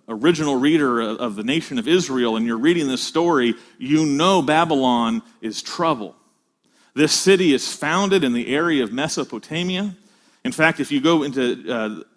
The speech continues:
the tenth chapter, you'll see some important setting for,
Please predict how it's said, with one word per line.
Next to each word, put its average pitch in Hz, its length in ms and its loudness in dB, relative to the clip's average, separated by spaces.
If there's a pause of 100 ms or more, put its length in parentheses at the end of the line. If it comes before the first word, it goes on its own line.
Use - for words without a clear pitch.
the 117 100 -10
tenth 185 320 -4
chapter, 131 380 -2
you'll 123 160 -2
see 160 220 -2
some 127 280 -4 (200)
important 139 480 -2
setting 135 500 -2
for, 117 420 -2